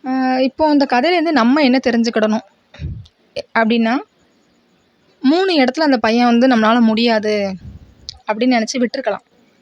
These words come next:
ஆனா அவன் விடல. எப்போ அப்படின்னா, "ஐம்பது பேருக்கு தாத்தா சாப்பாடு போடணும்" அப்படின்னு சொல்றாங்க.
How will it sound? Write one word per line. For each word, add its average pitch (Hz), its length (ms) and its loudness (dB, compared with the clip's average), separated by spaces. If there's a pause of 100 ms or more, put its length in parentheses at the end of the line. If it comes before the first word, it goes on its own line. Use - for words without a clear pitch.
(540)
ஆனா 262 180 2
அவன் 247 200 2
விடல. 214 280 0 (800)
எப்போ 247 380 -2
அப்படின்னா, 226 360 0 (1120)
"ஐம்பது 254 380 2
பேருக்கு 294 260 2
தாத்தா 233 300 -2
சாப்பாடு 240 420 -2
போடணும்" 233 300 0
அப்படின்னு 226 260 -2
சொல்றாங்க. 208 400 0